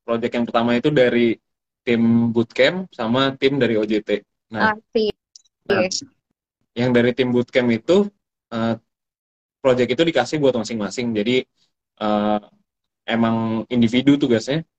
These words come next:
Speaker 1: tapi ya itu nggak menutup kita buat tetap, apa ya,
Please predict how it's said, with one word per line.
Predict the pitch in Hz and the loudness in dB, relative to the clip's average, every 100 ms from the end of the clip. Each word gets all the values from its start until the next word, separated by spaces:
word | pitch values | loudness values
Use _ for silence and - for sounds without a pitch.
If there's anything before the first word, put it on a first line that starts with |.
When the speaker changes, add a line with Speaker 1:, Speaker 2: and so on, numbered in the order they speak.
| _ | _
Speaker 1:
tapi | 117 113 160 156 - _ _ _ _ | -2 0 2 2 -2 _ _ _ _
ya | 127 123 120 113 | 2 4 4 0
itu | 123 139 | -2 -2
nggak | 165 127 | 0 0
menutup | 123 135 - | -2 -2 -2
kita | 131 | 0
buat | 131 120 - _ _ _ _ | 0 -2 -4 _ _ _ _
tetap, | 127 - - _ _ _ _ _ _ _ _ _ _ _ | -4 -4 -4 _ _ _ _ _ _ _ _ _ _ _
apa | 123 127 | -6 0
ya, | 107 | 0